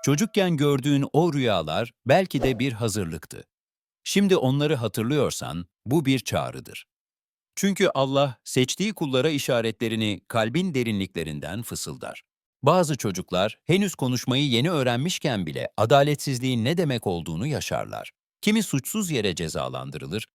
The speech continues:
kimi hiç yapmadığı bir şeyle suçlanır. Kimisi ise anne babası arasında adaletsiz sevgi dağılımının mağduru olur. Bu olaylar dışarıdan küçük gibi görünse de ruhsal gelişim açısından derin izler bırakır. İslam'a göre adalet,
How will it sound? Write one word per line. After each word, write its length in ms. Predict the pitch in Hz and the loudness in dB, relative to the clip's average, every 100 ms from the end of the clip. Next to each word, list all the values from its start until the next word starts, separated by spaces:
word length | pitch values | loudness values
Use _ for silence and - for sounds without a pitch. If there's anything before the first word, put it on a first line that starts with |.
| _ - | _ -2
kimi 240 | 208 208 | 2 4
hiç 180 | 170 - | 2 2
yapmadığı 520 | 147 - 127 113 127 | 0 2 -2 0 0
bir 60 | 110 | -2
şeyle 340 | - 123 82 | 0 0 0
suçlanır. 640 | 71 73 - 64 60 - - _ _ | -6 -10 -10 -12 -12 -14 -16 _ _
Kimisi 360 | 135 156 151 101 | 2 2 2 -2
ise 280 | - 73 - _ _ | -2 -4 -6 _ _
anne 280 | 90 117 165 | 2 4 4
babası 360 | 156 143 139 202 | 4 2 2 2
arasında 540 | 139 123 127 120 123 - | 2 0 0 4 4 4
adaletsiz 640 | 107 120 123 127 - 214 | 4 6 6 2 -2 -6
sevgi 380 | - 117 110 185 | 0 -2 0 2
dağılımının 520 | 143 123 117 104 113 | 2 2 0 0 0
mağduru 460 | 98 73 71 80 64 | 0 -2 -4 -8 -8
olur. 300 | 57 - - _ _ - | -10 -14 -20 _ _ 0
Bu 160 | 143 | 4
olaylar 460 | 156 151 143 147 135 | 8 6 8 4 4
dışarıdan 540 | 131 143 135 135 143 | 2 4 4 4 0
küçük 340 | 127 120 220 - | -2 -4 -4 -4
gibi 180 | 113 | -4
görünse 480 | 85 80 76 78 123 | -2 -4 -4 -2 0
de 180 | 110 131 _ _ - | 2 0 _ _ -2
ruhsal 380 | 123 117 190 208 | 0 4 4 4
gelişim 400 | 151 135 160 175 | 2 -2 -2 -2
açısından 680 | 147 123 123 107 127 160 110 | -4 -4 -2 2 2 2 0
derin 240 | 127 180 | 0 0
izler 420 | 127 87 71 - | -2 -2 -6 -6
bırakır. 400 | 62 - - - _ _ - | -10 -12 -12 -16 _ _ -2
İslam'a 480 | 101 - 135 165 208 | 0 6 6 6 2
göre 280 | 151 117 | 2 2
adalet, 540 | 98 87 85 73 98 | 2 2 0 0 -4